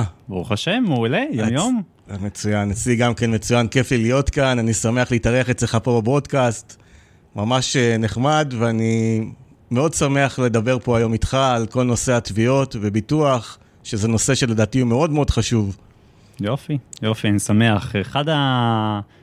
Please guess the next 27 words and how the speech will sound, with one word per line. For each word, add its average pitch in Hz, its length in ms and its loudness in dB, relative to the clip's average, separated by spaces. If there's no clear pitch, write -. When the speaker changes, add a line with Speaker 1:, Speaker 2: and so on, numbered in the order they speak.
Speaker 1:
נראה 107 180 0
לי 127 120 2
הדבר-, 107 360 0
ההתנגדויות 117 680 0
הכי - 160 -4
גדולות 127 260 0
שאפשר 117 340 0
לעשות, 110 300 0
שבן 101 240 0
אדם, 113 400 2
אה, 104 360 2
שהוא 95 260 -2
רוכש 101 340 0
איזה 107 160 2
ביטוח 156 360 0
כלשהו, 135 280 0
תמיד 139 260 0
יש 143 140 0
לו 156 60 2
את 147 80 -2
החבר 143 400 -2
הזה 135 180 0
שפתאום 135 360 0
בא 139 140 0
אליו 135 160 2
ואומר 131 260 2
לו, 123 280 0